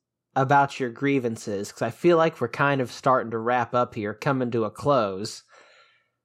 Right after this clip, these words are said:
But I gotta say, gang, I, I, I don't really know where I stand yet. So, I mean, yeah, if anybody has some more good points to throw out.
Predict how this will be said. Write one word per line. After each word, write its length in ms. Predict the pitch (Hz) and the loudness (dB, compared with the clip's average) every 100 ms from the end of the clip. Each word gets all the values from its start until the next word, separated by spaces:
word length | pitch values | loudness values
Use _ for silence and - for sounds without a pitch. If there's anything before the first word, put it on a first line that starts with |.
| _ | _
But 100 | 156 | 2
I 80 | 247 | 2
gotta 200 | 269 208 | 4 2
say, 320 | - 185 180 | 2 2 2
gang, 380 | 156 123 120 131 | 2 2 4 2
I, 160 | 143 175 | 2 2
I, 340 | 135 220 - | 2 2 2
I 40 | |
don't 140 | 539 233 | 0 2
really 180 | 190 170 | 2 4
know 160 | 175 | 6
where 120 | 170 | 6
I 120 | 160 147 | 4 0
stand 580 | - - 170 190 190 | -4 -2 -2 0 -2
yet. 380 | 139 117 98 - | -2 0 -2 -6
So, 180 | - 123 | -4 -2
I 100 | 113 | 0
mean, 220 | 120 120 | -2 -2
yeah, 160 | 135 139 | 0 0
if 60 | 123 | 2
anybody 360 | 170 151 147 | 2 4 4
has 260 | 143 147 160 | 6 4 4
some 160 | - 151 | 2 2
more 200 | 147 147 | 4 2
good 320 | 135 147 131 | 4 0 0
points 380 | - 156 175 170 | 0 0 0 -4
to 100 | 135 | -8
throw 360 | - 131 120 110 | -4 0 2 2
out. 400 | 107 104 101 | 2 0 -2